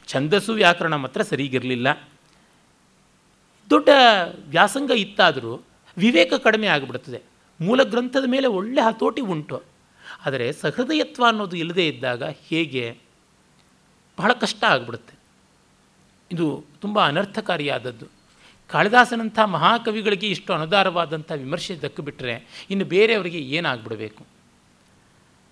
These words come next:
ಮತ್ತು ಸಂಸ್ಕೃತ ಭಾಷೆಯ ಧೋರಣೆ ಬೇರೆ, ಇಂಗ್ಲೀಷ್ ಭಾಷೆಯ ಧೋರಣೆ ಬೇರೆ. ಇಲ್ಲಿ ಯಾತಕ್ಕೆ ತಕಾರದ ಸುರಿಮಳೆ ಅಂತಾರೆ? ಸಂಸ್ಕೃತಕ್ಕೆ ತಾಕತ್ತಿದೆ, ಎಷ್ಟು ಬೇಕಾದರೂ ಮಾಡುತ್ತೆ.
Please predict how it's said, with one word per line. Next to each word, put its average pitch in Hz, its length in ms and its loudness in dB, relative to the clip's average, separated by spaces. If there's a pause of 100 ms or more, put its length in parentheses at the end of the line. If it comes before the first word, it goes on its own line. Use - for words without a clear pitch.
(260)
ಮತ್ತು 226 240 2
ಸಂಸ್ಕೃತ 226 500 -2
ಭಾಷೆಯ 240 460 0 (200)
ಧೋರಣೆ 185 380 0
ಬೇರೆ, 127 360 -8
ಇಂಗ್ಲೀಷ್ 262 440 -8
ಭಾಷೆಯ 208 320 -2
ಧೋರಣೆ 165 380 -2
ಬೇರೆ. 143 460 -2 (200)
ಇಲ್ಲಿ 240 160 4
ಯಾತಕ್ಕೆ 233 400 4
ತಕಾರದ 208 460 4
ಸುರಿಮಳೆ 175 440 0
ಅಂತಾರೆ? 165 300 -8 (600)
ಸಂಸ್ಕೃತಕ್ಕೆ 320 520 0
ತಾಕತ್ತಿದೆ, 262 920 4
ಎಷ್ಟು 220 260 2
ಬೇಕಾದರೂ 262 400 4
ಮಾಡುತ್ತೆ. 196 680 -2